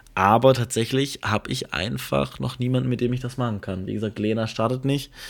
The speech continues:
Ähm, ich hab noch eine andere gefragt, die kommt aber, also ich glaub, A, die startet auch dieses Jahr nicht, weiß ich grad gar nicht, ich hab mit ihr geschrieben.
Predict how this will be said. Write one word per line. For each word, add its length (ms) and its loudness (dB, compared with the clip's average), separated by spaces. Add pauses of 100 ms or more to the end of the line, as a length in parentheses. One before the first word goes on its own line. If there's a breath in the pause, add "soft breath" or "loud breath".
(480 loud breath)
Ähm, 380 10
ich 100 -2
hab 100 -4
noch 80 2
eine 140 6
andere 300 4
gefragt, 560 4
die 80 2
kommt 260 4
aber, 560 6 (300)
also 140 4
ich 100 -2
glaub, 240 2
A, 160 6
die 80 2
startet 320 2
auch 180 2
dieses 320 -2
Jahr 140 4
nicht, 240 -4
weiß 140 0
ich 60 -8
grad 160 -2
gar 140 0
nicht, 140 0
ich 40 -4
hab 80 -2
mit 120 -2
ihr 40 2
geschrieben. 460 -2